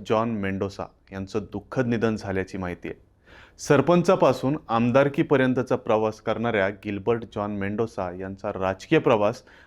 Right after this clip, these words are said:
अनेक चढ उतारांनी भरला होता. कोणतीही राजकीय पार्श्वभूमी नसताना त्यांनी राजकारणात स्वतःची अशी वेगळी ओळख निर्माण केली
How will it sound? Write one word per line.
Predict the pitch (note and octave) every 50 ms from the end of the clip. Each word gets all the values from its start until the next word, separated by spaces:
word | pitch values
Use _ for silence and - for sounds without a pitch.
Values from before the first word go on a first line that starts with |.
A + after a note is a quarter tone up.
| - _
अनेक | - C3+ D3 E3 F3+ F3 -
चढ | - - D#3 D3+ C#3+
उतारांनी | C#3 - C3+ A#2+ A#2 A2 A2 A#2 B2+ A2+ -
भरला | G#2 G#2+ - G2+ G2+
होता. | F#2+ F2+ - - - _ _ _ _ _ _ _ _ _ _ _ _
कोणतीही | - A2+ A2+ G#2 A#2 A2 F#2+ A2+ A2
राजकीय | - G2 G2 F#2+ G2 - _ A#2 A2
पार्श्वभूमी | F#2+ - G#2 G2+ G2 G2 - A#2 G#2 G2 G#2 G#2+ G#2 G#2
नसताना | G2+ G2 G2 G2 - D#3 C#3 B2 G#2 G#2+ B2+ - - - _ _ _
त्यांनी | C3+ C3+ D3 D#3 D#3
राजकारणात | C3+ A#2+ A#2 A#2 B2 B2 - - D#3+ C#3+ A#2+ A2+ A2 A#2+ A#2+
स्वतःची | - - B2 A2+ - B2 A#2+ B2 B2 - B2
अशी | A2+ A2+ - A#2+
वेगळी | A2 G#2 F#2+ G#2+ G#2+ A2 G#2+ B2 B2+
ओळख | B2 A2+ G#2+ A2+ B2 -
निर्माण | A2 G#2 F#2+ F#2+ G2 F#2+ F#2+
केली | F#2 - G2 F#2